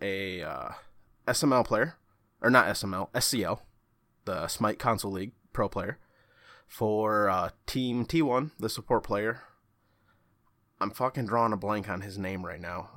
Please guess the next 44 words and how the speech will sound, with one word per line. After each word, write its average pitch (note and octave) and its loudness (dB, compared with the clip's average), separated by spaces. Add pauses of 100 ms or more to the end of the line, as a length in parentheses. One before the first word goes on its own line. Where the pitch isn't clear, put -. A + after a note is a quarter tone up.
I F#2 -10
don't F#2+ -6
know F#2 -6
why F#2+ -2
I F#2+ -4
didn't F2 -10
write F#2 -8
it E2 -12
down. F#2 -10 (600)
But, F2 -2
uh, F2 0 (880)
he C#3 0
was D#3 2
a - -12
pretty D#3 0
cool C#3+ 0
guy. B2 4 (880)
And G#2 -2
he C#3 -2
actually B2 -2
gave A2+ 0
me A2 -2
a G#2 -2
compliment G#2 0 (420)
on G2 -2 (640)
my G#2 -2
gameplay G#2+ -2
when F#2 -6
we F#2 -8
were F2 -10
playing, F2+ -8
which F2+ -8
I G2 -4
thought F2 -4
was F2+ -8
pretty G2+ -6
cool. A#2 -4
I C#3 -10
mean, G2+ -10
it's - -14
a - -20
compliment - -6
from F2+ -10
a E2 -10